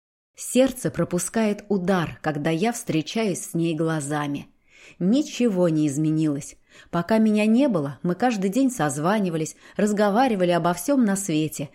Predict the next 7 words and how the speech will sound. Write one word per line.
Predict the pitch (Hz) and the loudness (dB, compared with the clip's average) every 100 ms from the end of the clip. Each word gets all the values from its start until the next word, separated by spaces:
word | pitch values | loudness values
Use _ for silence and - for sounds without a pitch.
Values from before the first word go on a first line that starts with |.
| - - | -18 -4
иногда | 185 202 233 302 | 0 2 2 0
просто | 302 247 - 156 | 2 0 0 0
молчали, | 151 151 - 233 208 151 | 0 -2 -2 -2 -2 -6
слушая | - 185 247 - 156 147 | -6 -2 -2 -2 -2 -2
дыхание | 151 - 196 175 143 | -2 -2 -2 0 -2
друг | 139 160 156 | -2 -2 -2
друга. | 151 151 147 143 | -2 -2 -4 -10